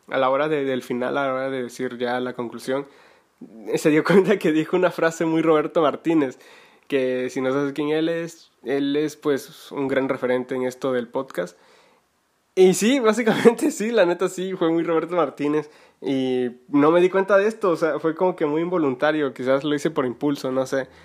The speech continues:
Y esto me recuerda mucho a Austin Kleon, que es un escritor que en uno de sus libros nos habla acerca de esto. Nos habla de el gran error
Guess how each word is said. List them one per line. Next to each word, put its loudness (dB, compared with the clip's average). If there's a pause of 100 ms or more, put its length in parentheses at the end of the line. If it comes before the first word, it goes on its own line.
(240)
Y -2 (280)
esto 4
me 8
recuerda 4
mucho 2
a 4
Austin 0
Kleon, -2 (480)
que 4
es -2
un 2
escritor 0
que 0
en -2
uno 0
de -2
sus -4
libros -2
nos -6
habla -2
acerca -2
de 0
esto. -8 (360)
Nos 0
habla 2
de -2
el -2
gran 6
error 2